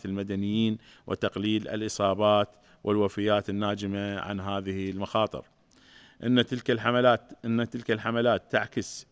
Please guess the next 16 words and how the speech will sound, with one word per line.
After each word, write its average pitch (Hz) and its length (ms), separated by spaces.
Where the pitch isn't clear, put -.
الجهود 107 540
الوطنية 110 520
المستمرة 113 640
في 107 160
تعزيز 104 440
الوعي 107 360
العام 101 340
والعمل 110 440
على 110 300
بناء 107 320
مجتمعات 104 560
أكثر 107 460
أمانًا 110 420
وقدرة 104 400
على 107 500
التعامل 104 640